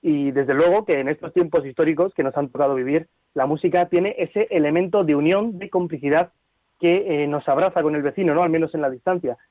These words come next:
Y a mí me ha alucinado bastante lo que nos ha llegado de nuestros hermanos italianos que nos están llevando unos días de ventaja.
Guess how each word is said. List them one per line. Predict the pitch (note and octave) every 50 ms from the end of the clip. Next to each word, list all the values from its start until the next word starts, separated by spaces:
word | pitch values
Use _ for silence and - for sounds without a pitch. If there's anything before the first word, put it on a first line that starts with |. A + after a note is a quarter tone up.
| _ -
Y | D#3+
a | C#3+ B2+
mí | D#3+ G3 G#3
me | F#3+ F#3
ha | F#3+
alucinado | G#3+ A3+ A3 - D#3+ D#3+ E3+ F3+ F3
bastante | D3 C3+ - D3+ C#3+ D#3+ D#3 F3+ F3
lo | D#3+ D3
que | - D3 C#3+
nos | C3 B2 C#3+
ha | D3+
llegado | D3+ E3 D3 D#3 D#3 D#3+ E3+ E3+ - _ _ _ _
de | - D3+
nuestros | C#3+ D3 C3+ - D3+ -
hermanos | D3+ C#3 D3+ E3 E3 D#3 -
italianos | F#3 - E3 C#3+ D3+ D3 D#3 D#3+ E3 - _ _
que | E3+ D#3+
nos | D3+ C#3 -
están | C#3 B2+ D#3 D3+ D3+
llevando | D3+ D3+ D3+ D#3+ D#3+
unos | D#3 C#3+ C3+ B2+
días | D3+ D#3 D3 C#3
de | C3 C#3
ventaja. | B2 A#2+ A#2 A#2 - D#3+ D#3+ - C3 A2